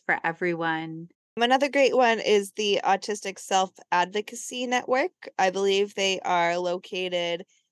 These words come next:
Speaker 2: in the United States. Have you read the book Autism in Heels?
Speaker 1: I have not.
Speaker 2: I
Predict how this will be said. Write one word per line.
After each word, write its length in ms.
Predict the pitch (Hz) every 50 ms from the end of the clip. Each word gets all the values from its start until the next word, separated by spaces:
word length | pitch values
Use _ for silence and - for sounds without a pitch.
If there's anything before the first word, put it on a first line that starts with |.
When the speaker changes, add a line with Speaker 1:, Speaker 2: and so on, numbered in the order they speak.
| _ _ _ _ _ _ _ _ -
Speaker 2:
in 600 | 220 240 233 220 220 220 214 214 214 233 247 - _ _ -
the 120 | 208 214
United 460 | 202 202 202 196 185 175 175 175 180
States. 800 | - - - - 180 170 175 - - - - - - - - - _ _ _ _ _ _ _ _ _ _
Have 140 | - 214 208
you 140 | 214 214 214
read 260 | 226 226 214 214 -
the 160 | 214 208 214 208 196 -
book 280 | - 208 208 208 _ - - - -
Autism 480 | 175 175 202 - - 214 202 208 202
in 120 | 185 180 190
Heels? 640 | 190 175 190 208 233 269 330 - - - - - _ _ _ _ _ _ _ _ _ _ _ _ _ _ _ - -
Speaker 1:
I 40 |
have 160 | 196 202 208 208
not. 460 | 202 202 247 339 381 226 - - - - - - - _ _ _ _ _ _ _ _ _ _ _ _ _ _ _ _ _ _ _ _ _ _ _ _ _ _ -
Speaker 2:
I 220 | 208 214 226